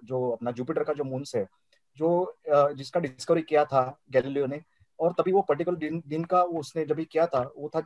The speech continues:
टेन जनवरी फिफ्टीन हंड्रेड एंड टेन के आसपास कुछ किया था।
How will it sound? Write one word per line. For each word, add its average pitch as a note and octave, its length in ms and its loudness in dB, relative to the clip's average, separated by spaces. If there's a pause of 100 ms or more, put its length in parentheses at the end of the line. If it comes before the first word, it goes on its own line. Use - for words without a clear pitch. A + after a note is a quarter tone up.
(160)
टेन D#3 180 0
जनवरी D3 400 -4 (120)
फिफ्टीन C#3+ 320 -6
हंड्रेड C#3+ 200 -6
एंड D3+ 160 -4 (100)
टेन C3+ 260 -2 (140)
के D3 60 -4
आसपास B2 360 -4
कुछ C#3 120 -10
किया A2+ 180 2
था। E2+ 200 -4